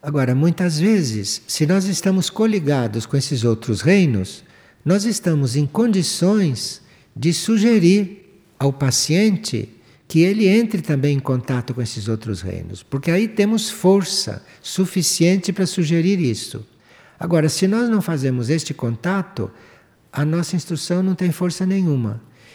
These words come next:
Então nós ficamos receitando o remédio que é feito em laboratório e nada mais.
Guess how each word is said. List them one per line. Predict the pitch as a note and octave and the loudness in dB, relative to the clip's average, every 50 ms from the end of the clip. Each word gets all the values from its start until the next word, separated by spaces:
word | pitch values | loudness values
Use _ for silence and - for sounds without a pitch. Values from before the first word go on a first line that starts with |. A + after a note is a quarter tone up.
| _ - | _ -6
Então | - C#3+ C#3+ - A3 | -6 -4 -2 0 0
nós | A3+ A#3 A3+ A3 - | 2 2 0 0 0
ficamos | A3+ A3 - G3 G3+ G#3+ A3 G#3 | -4 -2 0 0 0 2 2 2
receitando | E3+ F#3+ F#3 - - G3 F#3 F#3 - F#3 F#3 F#3+ F#3+ G3 | 2 0 0 0 0 -2 -2 0 0 0 2 2 2 2
o | |
remédio | F3 G#3+ G#3 F#3 F3+ F3+ F3+ F#3 F3+ F3 F#3+ | 0 0 2 2 0 0 0 0 -2 -4 -4
que | F#3 - | -4 -4
é | F#3+ | -6
feito | F3+ - - E3+ D#3+ - F3 | -4 -2 -2 -2 0 0 0
em | |
laboratório | E3 E3+ D#3+ D#3+ E3 D#3+ D#3+ D#3+ - C#3 B2 C3 C#3+ | 0 0 0 0 0 0 -2 -2 -2 0 2 2 2
e | D3+ | 2
nada | D#3 F3 G3 A3+ G3+ G3+ F#3 | 2 2 0 0 0 0 0
mais. | D#3 B2+ A2 G2 G2+ G#2 - - - - | 0 0 -2 -4 -6 -8 -10 -12 -14 -14